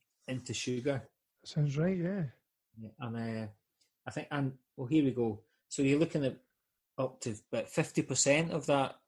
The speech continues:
Speaker 1: what that starch, once it's converted, will be maltose.
Speaker 2: Okay.
Speaker 1: So, so that, that,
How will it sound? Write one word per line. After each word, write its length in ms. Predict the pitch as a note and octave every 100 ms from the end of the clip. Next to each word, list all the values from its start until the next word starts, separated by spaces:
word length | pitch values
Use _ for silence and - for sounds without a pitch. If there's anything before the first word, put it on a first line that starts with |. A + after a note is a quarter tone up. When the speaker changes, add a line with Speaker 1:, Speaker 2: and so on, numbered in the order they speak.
| _
Speaker 1:
what 200 | C3 B2+
that 180 | C#3 B2
starch, 400 | - B2 A#2+ -
once 220 | B2 A#2+
it's 100 | -
converted, 600 | - - A2 A#2 A#2 B2 A2
will 100 | G#2
be 160 | A2
maltose. 720 | G#2+ A#2 C3+ - D#3 B2 - - _ _ _ _ _ -
Speaker 2:
Okay. 300 | D#3 F#3 -
Speaker 1:
So, 160 | F3+ B3+ _ _ _ _ -
so 100 | C#3+
that, 200 | D3+ D3+
that, 240 | D3+ D3